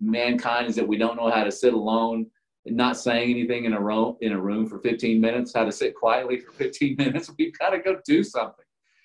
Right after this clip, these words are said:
you know? And, uh, but just to get people into a confidence, you know, into a boldness to not, even if you don't hear, even, uh, just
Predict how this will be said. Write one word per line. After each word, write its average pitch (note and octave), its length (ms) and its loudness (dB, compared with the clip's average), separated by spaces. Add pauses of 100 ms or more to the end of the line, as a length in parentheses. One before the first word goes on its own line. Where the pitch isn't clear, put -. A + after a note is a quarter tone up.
(200)
you B2 120 -2
know? A2 300 0 (380)
And, B2 200 2
uh, G2+ 320 -2
but A#2 240 -2
just E3 340 2 (800)
to D3 100 -2
get D#3+ 220 2
people C#3 320 -2
into C3 300 0
a G2+ 60 -2
confidence, C#3 800 -2 (140)
you C3+ 360 2
know, C3 60 4
into D3 300 6
a G2+ 60 4
boldness B2 680 2 (340)
to E3 120 2
not, G3+ 400 2 (160)
even G#3 420 0
if A3 180 4
you F#3 120 6
don't G3 320 2
hear, B2+ 420 -6
even, G#3 360 0 (100)
uh, - 40 -4 (120)
just G#3+ 360 6